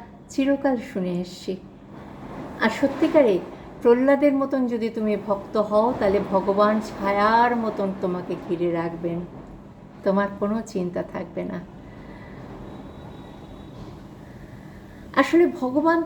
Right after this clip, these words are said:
তো বাবার মতন পিতৃবৎ। সৃষ্টিকে কষ্টে রেখে স্রষ্টাকে আনন্দে থাকতে পারেন?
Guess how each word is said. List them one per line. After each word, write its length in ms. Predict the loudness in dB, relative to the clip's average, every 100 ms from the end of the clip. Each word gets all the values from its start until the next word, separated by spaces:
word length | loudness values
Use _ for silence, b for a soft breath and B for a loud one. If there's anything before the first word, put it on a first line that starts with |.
| 2
তো 100 | 2
বাবার 540 | 4 4 6 4 4
মতন 360 | 0 0 -2 -2
পিতৃবৎ। 880 | -2 -4 -4 -2 -2 0 0 -2 -10 -18 -20 -20 -20 -20 -20 -20 -20 -20 -20 -18 -18 -18 -18 -18 -16 -16 -16 -14 -10
সৃষ্টিকে 680 | 2 2 2 2 2 2 2
কষ্টে 400 | 0 0 0 2
রেখে 320 | 2 2 -2
স্রষ্টাকে 640 | -2 -2 -4 -4 -4 0 0
আনন্দে 380 | 0 0 -2
থাকতে 380 | -2 -4 -6 -8 -4
পারেন? 280 | -4 -2